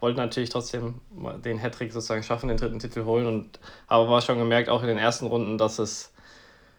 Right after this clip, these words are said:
ja, spielerisch eigentlich ganz okay war, teilweise sogar, aber so kraftmäßig war ich nicht irgendwie richtig auf der Höhe.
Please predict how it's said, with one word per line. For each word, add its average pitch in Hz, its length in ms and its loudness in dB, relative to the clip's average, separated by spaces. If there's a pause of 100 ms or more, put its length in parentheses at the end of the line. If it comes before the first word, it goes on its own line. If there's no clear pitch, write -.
(320)
ja, 101 220 0
spielerisch 147 440 4
eigentlich 120 280 2
ganz 120 240 2
okay 139 320 2
war, 139 160 8
teilweise 131 420 4
sogar, 135 320 2
aber 98 560 6
so 92 440 -4
kraftmäßig 107 720 -2
war 95 140 4
ich - 200 -6 (260)
nicht 110 280 -4
irgendwie 104 360 0
richtig 110 440 -2
auf 107 120 0
der 104 140 -2
Höhe. 107 300 2